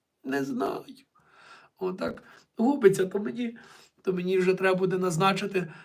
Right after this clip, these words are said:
старшого управителем над домом Михайлика. <laughs> Бо як я буду на роботі, вони приїдуть з школи, то треба вже, щоб хтось того борща загрів,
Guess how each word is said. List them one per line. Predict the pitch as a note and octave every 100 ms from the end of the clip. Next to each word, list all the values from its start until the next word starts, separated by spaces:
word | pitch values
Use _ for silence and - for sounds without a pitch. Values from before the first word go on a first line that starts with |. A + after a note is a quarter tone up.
| -
старшого | - - C#4 C#4 C4+ B3+ A#3
управителем | A#3+ - A3 A#3 G#3+ A#3 A3+ G#3+
над | G3+ G#3
домом | F3+ A3 G#3+ G#3+ G#3 - - _ -
Михайлика. | A3+ C4+ C#4 C#4 G#3+ - - - -
<laughs> | E3 - G3+ G#3+ - G3 - - - - - - - _ -
Бо | F#3 F3 F3 _
як | A3 G3
я | F#3 F3+ - - _ -
буду | F3+ F#3+
на | F#3+
роботі, | F#3 F#3 F#3+ G3
вони | F#3+ G3
приїдуть | E3 G3 G3 G3 G3
з | -
школи, | - - G#3 F#3 F3+ F#3+ F#3+ _ - - _
то | F#3
треба | D#3+ F3+ F3+ F#3
вже, | F#3
щоб | F#3 G3 F3+
хтось | - - F3
того | D#3 E3 -
борща | D#3 F3+ - F3+ E3
загрів, | F3+ F3 D4 C4+